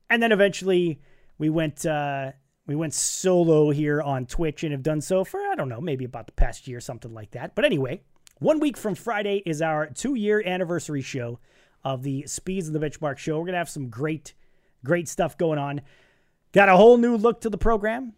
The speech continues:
We got some brand new segments that we're gonna be debuting. We got some great giveaways. Got some autographs from, uh, some true icons of the sport <clears throat> thing that we're gonna be giving away on the program. So mark your calendars,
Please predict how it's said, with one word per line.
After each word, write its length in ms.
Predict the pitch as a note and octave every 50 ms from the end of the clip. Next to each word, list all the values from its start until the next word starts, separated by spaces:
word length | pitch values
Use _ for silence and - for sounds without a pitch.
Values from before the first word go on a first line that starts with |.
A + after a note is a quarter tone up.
| _ _
We 80 | - D3
got 140 | G3 F3+
some 100 | - E3+
brand 280 | D3 B2 F3 G3 G3 F#3+
new 100 | F#3+ F#3+
segments 420 | - - G3+ G3 F#3+ G3 G#3+ G3
that 140 | - G#3 G#3
we're 80 | G3 F#3+
gonna 140 | F#3 G3 F#3+
be 120 | F#3+ F#3
debuting. 560 | D#3 E3+ F#3 F3+ D3 D3 E3+ F3+ G3 G#3+ G#3 -
We 100 | - D#3+
got 160 | F3 G3+ F3 -
some 220 | - F#3 D#3+ C3
great 480 | A2 A#2+ C3+ F3 G3 G3+ - - - - _ _ _ _ _ _ G#2
giveaways. 680 | B2+ G3+ G3+ E3+ C3 B2+ G#2+ G2 G2+ B2 D3 - - - _ _ _ _ _ _ _ _ _ _ _ _ _ _ _ _ _ _ _ _ _ _ _ _ _ _ -
Got 140 | E3+ D#3+ -
some 80 | D#3+
autographs 480 | D#3 D#3+ E3+ E3 D#3 E3 D#3+ D#3 D3+ -
from, 340 | - - D#3+ D3+ D3+ D3 D3+
uh, 180 | D3 C#3+ D3
some 200 | C#3 - - C#3
true 460 | B2+ - - F3 F3 E3+ D#3+ D#3 C#3 - _ _ _ _ _ _ _ _ -
icons 720 | C#3+ D3 D#3+ D#3 C3 - E3+ D#3 D#3 D#3 D#3 E3 E3+ D3+ E3+
of 280 | - D#3 D3+ D3 D3
the 80 | C#3+ C#3
sport 380 | - - - D#3+ D#3+ D#3+ F#3 -
<clears throat> 220 | E3 E3 E3+ F3
thing 400 | D#3+ - E3 F3 E3+ E3 F3 F#3+ -
that 140 | D#3 D#3+
we're 100 | D#3+ E3+
gonna 140 | F#3 F3+ E3
be 120 | D#3+ D#3+ D3+
giving 220 | C#3+ D#3+ D3+ D3+
away 380 | D3+ C#3+ D3 D3 C#3+ C#3+ D#3 F3
on 220 | - D#3 D#3 D3+ D3+
the 60 | C#3+
program. 480 | C#3 - E3 D3 C#3 C3+ C#3 C#3+ E3 D#3
So 480 | - - F3+ E3+ E3+ E3 E3 D3+ - _ -
mark 240 | C#3 F#3 C#4 C#4+ -
your 80 | A#3
calendars, 520 | - - G#3 G3 F3+ F3 E3+ E3+ E3 D3